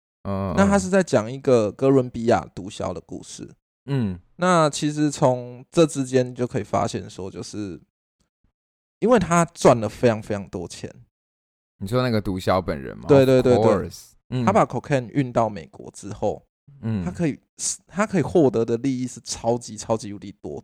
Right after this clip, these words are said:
Speaker 2: 多到什么程度呢？我们今天先不分享他的故事。
Speaker 1: 好。
Speaker 2: 我们今天就先分享他这个人到底有多扯。
Speaker 1: 好。
Speaker 2: 就是他首先呢，他其实一开始是走-，走私一些家电用品。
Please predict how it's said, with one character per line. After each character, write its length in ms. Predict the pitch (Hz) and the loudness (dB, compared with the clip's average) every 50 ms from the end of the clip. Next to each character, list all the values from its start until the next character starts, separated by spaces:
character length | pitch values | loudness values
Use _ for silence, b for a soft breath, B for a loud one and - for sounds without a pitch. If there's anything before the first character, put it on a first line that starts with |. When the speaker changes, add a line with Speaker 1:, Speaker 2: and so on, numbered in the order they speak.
| _ | _
Speaker 2:
多 180 | - 165 160 170 | 2 4 4 6
到 180 | 190 208 170 143 | 6 6 4 4
什 120 | - 117 | 2 -4
么 120 | 104 - | -12 -14
程 260 | - - - 101 85 - | -14 -12 -12 -12 -10 -8
度 180 | 113 113 95 | -8 -8 -8
呢？ 100 | 87 92 | -8 -8
我 140 | 107 135 135 | -4 -4 -4
们 120 | 139 147 | -4 -4
今 140 | 156 - 202 | -2 0 0
天 100 | 214 208 | 0 0
先 180 | 202 208 190 185 | 0 -2 0 2
不 120 | - 185 | 4 4
分 260 | 160 - 156 139 143 | 4 6 4 2 2
享 180 | 135 143 104 101 | 2 -4 -6 -6
他 140 | 113 101 101 | -6 -8 -8
的 80 | 101 | -8
故 200 | - - 107 73 - | -8 -10 -12 -12 -12
事。 280 | - - - - - _ _ _ _ _ _ _ _ _ | -12 -14 -14 -14 -16 _ _ _ _ _ _ _ _ _
Speaker 1:
好。 180 | - - 90 87 | -4 0 2 2
Speaker 2:
我 60 | 135 | 2
们 120 | 135 139 | 0 0
今 100 | - 165 | 0 0
天 120 | 175 185 190 | 0 2 4
就 120 | 185 180 | 2 2
先 260 | - - - 156 151 | 2 2 0 0 0
分 200 | 151 - 135 139 | 2 0 0 0
享 260 | 139 139 110 85 71 - _ | 0 0 -2 -2 -4 -12 _
他 300 | - - - - 156 170 | -18 -10 -4 -2 -2 -2
这 100 | 165 202 151 | 0 -2 -2
个 120 | 135 113 | -2 -2
人 200 | 98 80 73 - - | -4 -6 -10 -2 2
到 120 | - 131 | 2 2
底 80 | 104 95 | 4 2
有 100 | 76 58 | -4 -8
多 220 | - 82 80 80 | -10 -10 -10 -10
扯。 280 | - - - - - 58 - _ _ _ _ _ _ _ _ _ _ | -10 -12 -12 -14 -14 -16 -16 _ _ _ _ _ _ _ _ _ _
Speaker 1:
好。 280 | - 92 82 85 85 87 - _ | -2 -2 -2 -2 -4 -8 -10 _
Speaker 2:
就 120 | - 143 | -6 -4
是 220 | 139 147 147 131 123 - _ _ _ _ _ _ _ _ _ _ _ _ | 0 0 0 0 0 -4 _ _ _ _ _ _ _ _ _ _ _ _
他 260 | - - - 202 208 208 - | -8 -2 2 2 2 2 0
首 240 | - - - 208 - | -2 2 2 2 4
先 180 | - 175 175 | 4 4 4
呢， 140 | 180 170 151 | 4 4 2
他 180 | 156 160 156 156 | 2 2 0 0
其 220 | - - - 120 | -2 -4 -6 -6
实 120 | 117 110 | -6 -6
一 60 | - - | -6 -6
开 180 | - 143 135 | -2 -2 -2
始 140 | 131 123 104 | -2 -2 -4
是 140 | - 127 123 | -6 -4 -4
走-， 240 | - - 104 - _ _ | -4 -4 -6 -8 _ _
走 180 | - - 107 104 | 2 2 2 2
私 220 | - - 139 139 | 2 0 0 0
一 40 | 139 | 0
些 140 | 135 139 131 | 2 0 0
家 240 | - - 117 110 104 | 0 2 0 0 0
电 220 | - 113 107 101 | 0 -2 -4 -4
用 200 | 101 98 92 - | -6 -8 -8 -10
品。 220 | - - - - | -14 -18 -20 -20